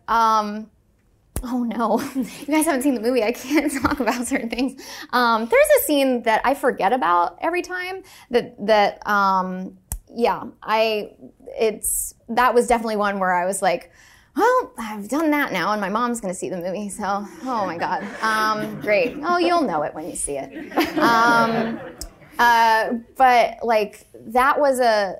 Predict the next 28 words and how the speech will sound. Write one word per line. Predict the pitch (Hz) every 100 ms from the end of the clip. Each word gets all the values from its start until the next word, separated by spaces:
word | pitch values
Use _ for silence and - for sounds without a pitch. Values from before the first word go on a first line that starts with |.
| _
it's | 240 233
funny | 302 285
because | 240 233 202
that | 196 202
was | 214
a | 214
day | 185 196 190
that | 185 175 -
I, | 175 175 180 180 180 196 _ _ _ -
uh, | 196 190
was | 220 202 196
really | 190 233 240 214 196
in | 202
the | 196
middle | 190 185 180
of, | 190 175
like, | 175 170 165 - _ _ _
"Don't | - 190 190
take | 220 220
on | 214 208
anybody | 202 196 190 190
else's | 190 196 196 -
job. | 185 185 185 185 - -
That's | 185 -
their | 190 185
job, | 185 185 180 180 175 - _ -
and | 185 185
they | 180 180